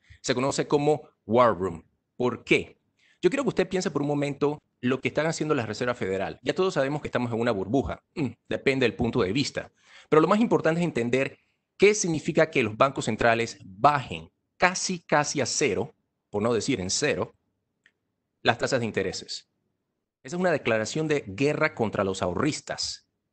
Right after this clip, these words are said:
Una declaración de rie-, de, de guerra contra su estilo de vida, contra el futuro de sus hijos. ¿Alguna vez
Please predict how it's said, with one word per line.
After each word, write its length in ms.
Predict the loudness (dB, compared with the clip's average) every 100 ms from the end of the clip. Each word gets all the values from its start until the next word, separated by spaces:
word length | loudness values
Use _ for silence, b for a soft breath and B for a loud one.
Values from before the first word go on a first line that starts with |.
| _ _ _ _
Una 160 | -2 0
declaración 440 | 2 2 2 0
de 100 | 0
rie-, 280 | 0 -2 -2
de, 140 | 0 0
de 180 | 0
guerra 380 | 0 0 0 -2
contra 260 | -2 -2 -4
su 160 | -4
estilo 460 | -6 -6 -4 0 0
de 100 | 0
vida, 380 | -2 -2 -4 -16 _ _
contra 240 | -4 0 0
el 80 | -2
futuro 400 | -6 0 2 2
de 80 |
sus 220 | 0 -4 -4
hijos. 440 | -4 -10 -14 -18 _ _ _ _ _ _ -4
¿Alguna 240 | 0 2
vez 140 | 2